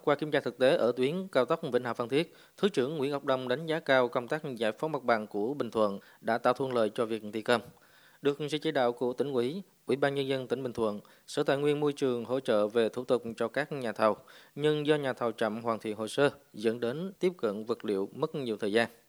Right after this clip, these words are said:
Theo báo cáo của Ban Quản lý Dự án bảy, Bộ Giao thông Vận tải,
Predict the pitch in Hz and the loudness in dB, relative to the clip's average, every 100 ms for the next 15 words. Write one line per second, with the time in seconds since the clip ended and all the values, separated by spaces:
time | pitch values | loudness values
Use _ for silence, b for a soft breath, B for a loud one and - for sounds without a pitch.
0 | _ b b b 165 151 143 165 147 156 | _ b b b 2 2 4 2 2 -2
1 | 196 127 127 160 143 131 131 143 151 110 | 0 2 2 2 0 0 -2 -2 -2 -2
2 | 135 131 104 151 170 107 107 117 113 107 | 0 0 0 -2 -2 -2 -2 -4 -6 -4
3 | 104 98 151 | -2 -2 -4